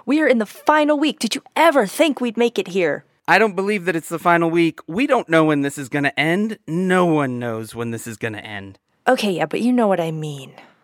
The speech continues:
Speaker 2: But that's the thing. Nothing means anything anymore, right? Our brains are so warped and so fatigued that it feels like reality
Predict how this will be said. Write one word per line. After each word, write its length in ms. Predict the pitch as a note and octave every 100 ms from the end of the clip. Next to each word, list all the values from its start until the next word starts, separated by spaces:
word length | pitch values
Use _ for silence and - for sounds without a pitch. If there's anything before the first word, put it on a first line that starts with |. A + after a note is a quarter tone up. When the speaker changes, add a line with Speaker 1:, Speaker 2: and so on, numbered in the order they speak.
| _
Speaker 2:
But 120 | -
that's 240 | - F#3+ -
the 80 |
thing. 480 | G3 B3 E4 C4+ D#3
Nothing 580 | F#3 B3 - A#3+ G#3 G3
means 400 | G3+ G#3+ G#3+ - -
anything 560 | A3+ D4+ E4+ F#3+ F#3+ E3+
anymore, 460 | D3 C#3+ C#3 A#2+
right? 300 | A2+ G3 C4+
Our 140 | - F#3
brains 520 | F3 C4+ C#4+ A#3+ G3+ -
are 140 | F#3
so 400 | F3 - G#3+ A#3
warped 580 | A3+ G3+ G3 F3+ F3+ _ _ - - _
and 220 | E3 E3+
so 520 | - - - G#3 A3+
fatigued 760 | G#3+ G#3 - A3 F#3+ E3+ C3+ B2
that 180 | E3+ E3+
it 140 | E3
feels 260 | G3 F#3+ F3+
like 120 | E3+
reality 720 | D3 D3+ D#3+ E3+ F3 E3+ E3